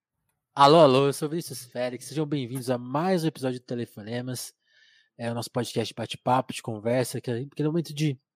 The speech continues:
Speaker 2: bem pessoal mesmo, da, da ligação telefônica que eu tô ligando aqui pra um convidado e você tá aqui participando com a gente, porque você pode participar, né? O Telefonemas, você pode acompanhar as gravações ao vivo na Twitch,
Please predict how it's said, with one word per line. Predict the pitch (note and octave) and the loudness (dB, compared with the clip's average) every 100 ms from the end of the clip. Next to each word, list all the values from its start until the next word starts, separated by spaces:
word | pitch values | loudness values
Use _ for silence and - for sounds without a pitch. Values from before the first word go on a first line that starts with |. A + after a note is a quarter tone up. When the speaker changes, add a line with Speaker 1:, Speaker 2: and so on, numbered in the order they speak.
| _ | _
Speaker 2:
bem | D#3+ | -4
pessoal | F#3 E3+ - - C3 | 2 2 2 2 2
mesmo, | C3 B2 C3+ | 2 -2 -2
da, | F3 | -2
da | E3 F#3 | 0 0
ligação | G3+ G3+ F3 F#3+ | 2 2 0 -2
telefônica | F3+ E3 - D3 C#3+ | -4 -4 -4 -6 -6
que | D#3+ | -4
eu | |
tô | D3+ | -2
ligando | C#3 C3 B2+ | -2 -2 -4
aqui | - | -6
pra | B2+ B2+ | -8 -6
um | |
convidado | B2 A#2+ B2+ C3 C#3+ | -6 -8 -2 0 2
e | |
você | C3+ B2+ C3+ B2 _ _ - - _ - | 2 2 2 0 _ _ -20 -20 _ -6
tá | B2+ | -4
aqui | - C3 - _ | -2 -6 -6 _
participando | C3 - - A#2+ A#2+ | -4 -4 -2 -2 2
com | A#2+ | 2
a | |
gente, | A2+ C#3+ | 2 0
porque | - | 0
você | C#3 | 0
pode | - D3+ - | 4 4 4
participar, | C#3 C3 - - B2+ | 0 -2 -4 -4 -2
né? | C3 | -2
O | |
Telefonemas, | B2+ A#2 - A#2+ A#2+ - - _ _ _ _ _ _ - | -2 -4 -4 -4 -4 -8 -14 _ _ _ _ _ _ -20
você | - | -6
pode | B2 A#2+ | -6 -4
acompanhar | A#2+ B2 | 2 4
as | A#2 | 4
gravações | B2 A2+ A2 A#2+ A#2 | 4 2 2 2 2
ao | |
vivo | G2+ A#2 A2+ | 2 0 -2
na | A2 | -4
Twitch, | - A#2 E3+ E3 - D#3+ | -4 -2 0 0 -2 -4